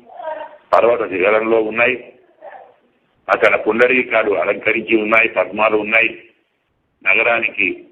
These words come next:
పారికలు అంటే కందుకాలు ఉన్నాయి. ప్రాకార, ప్రాకారముతో ఆవరించబడి ఉంది.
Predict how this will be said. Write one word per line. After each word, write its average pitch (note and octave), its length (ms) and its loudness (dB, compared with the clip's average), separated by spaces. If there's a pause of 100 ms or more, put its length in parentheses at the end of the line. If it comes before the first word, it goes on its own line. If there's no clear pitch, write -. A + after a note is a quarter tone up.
(140)
పారికలు A#2 420 2
అంటే G2 160 -2
కందుకాలు G#2+ 560 0
ఉన్నాయి. A2+ 340 0 (1200)
ప్రాకార, A2 640 2
ప్రాకారముతో G#2 760 -2
ఆవరించబడి A2 680 2
ఉంది. A2+ 440 -6